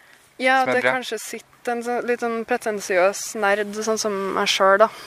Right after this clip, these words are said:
Speaker 1: Og
Speaker 2: Mm.
Speaker 1: ser filmen, eh, flere ganger, og anbefaler den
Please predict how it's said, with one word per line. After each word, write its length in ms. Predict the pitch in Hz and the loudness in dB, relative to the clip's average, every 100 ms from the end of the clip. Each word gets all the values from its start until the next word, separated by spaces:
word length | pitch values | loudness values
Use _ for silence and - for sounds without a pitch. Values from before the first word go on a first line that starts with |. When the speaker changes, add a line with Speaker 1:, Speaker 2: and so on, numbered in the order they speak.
| - - - - | -20 -20 -20 -2
Speaker 1:
Og 120 | 214 202 | 6 8
Speaker 2:
Mm. 240 | 196 202 | 8 8
Speaker 1:
ser 300 | - 214 190 | 4 4 4
filmen, 800 | 196 - 196 170 151 156 156 165 | 2 -10 -6 -4 -4 -4 -6 -6
eh, 380 | 170 175 170 170 | -4 -4 -4 -4
flere 380 | 185 - 180 160 | -8 -4 -2 -2
ganger, 540 | 165 175 170 165 190 - | -6 -6 -2 -2 -2 -4
og 220 | 190 180 | -4 -4
anbefaler 640 | 185 175 170 - 170 165 156 | -4 -6 -8 -4 -4 -2 -4
den 340 | 151 156 160 | -4 -6 -12